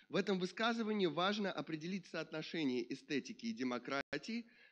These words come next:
Э, демократия здесь понимается как некоторая политическая ситуация, да. Э, чтобы отделить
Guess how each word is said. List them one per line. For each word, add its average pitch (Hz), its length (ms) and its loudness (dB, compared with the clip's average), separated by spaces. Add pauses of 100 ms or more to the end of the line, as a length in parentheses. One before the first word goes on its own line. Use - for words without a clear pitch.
(160)
Э, 120 200 0
демократия 156 680 0
здесь 139 220 -6
понимается 139 520 -4
как 123 160 -10
некоторая 139 320 -4
политическая 147 760 -6
ситуация, 87 800 -8
да. 113 240 -6 (1080)
Э, 120 440 4
чтобы 196 560 6 (140)
отделить 151 760 -2